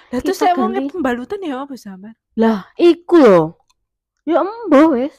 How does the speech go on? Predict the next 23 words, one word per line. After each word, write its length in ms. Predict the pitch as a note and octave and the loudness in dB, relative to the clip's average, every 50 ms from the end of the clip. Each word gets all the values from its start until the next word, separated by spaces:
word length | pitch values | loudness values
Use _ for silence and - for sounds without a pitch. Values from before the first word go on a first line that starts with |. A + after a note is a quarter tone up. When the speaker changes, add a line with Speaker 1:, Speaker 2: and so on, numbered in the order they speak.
| _ _ | _ _
Speaker 2:
Untungnya 320 | - B3+ C#4 C#4 D4+ D#4 D#4 | -10 -8 -6 -6 -4 -6 -6
aku 160 | D4+ - D4 | -6 -6 -6
nggak 160 | C4+ A3 G3 | -6 -6 -6
pas 160 | F3+ - G#3 | -6 -8 -10
iku. 320 | A3 A#3 G#3 G3+ F#3 G3 G#3 _ _ _ _ _ _ _ _ _ | -10 -10 -10 -10 -12 -12 -14 _ _ _ _ _ _ _ _ _
Tapi 160 | - D#4+ F4 D#4 D#4+ | -10 -6 -4 -4 -4
iku 160 | E4+ E4 G4 | -2 -4 -6
aku 160 | F#4 - - G#3 | -6 -6 -6 -6
nggak 80 | F3+ | -4
gawe 160 | F#3 F#3+ - - _ _ | -2 -2 -4 -6 _ _
tet 200 | - F#3 A3+ - - | -14 -14 -14 -14 -16
ngono 160 | F#3 F#3 F3 | -16 -16 -16
lho 80 | E3 E3+ F3 F#3 | -16 -16 -18 -20
maksudku. 320 | - _ _ _ _ F3+ F#3 - _ _ _ _ _ | -20 _ _ _ _ -20 -20 -20 _ _ _ _ _
Dan 200 | _ - G3+ G#3 | _ -6 -6 -6
aku 160 | A#3+ - D#4+ - | -4 -6 -8 -10
delok, 380 | _ _ - G3 G3 G3 - - _ _ _ | _ _ -6 -4 -4 -4 -4 -6 _ _ _
maksudnya 300 | - B3 - _ - D4+ | -18 -18 -16 _ -16 -12
ki-, 200 | - D#4+ C#4 _ _ _ | -12 -12 -12 _ _ _
ya 120 | A3 A3 | -4 -2
nggak 220 | A3 A3 G#3+ - G3 | 0 0 -2 -2 -2
mungkin, 380 | A#3+ B3+ C4 A#3+ - - B3+ - | -4 -6 -6 -6 -8 -10 -12 -8
ya 180 | - A3 A3 | 0 2 2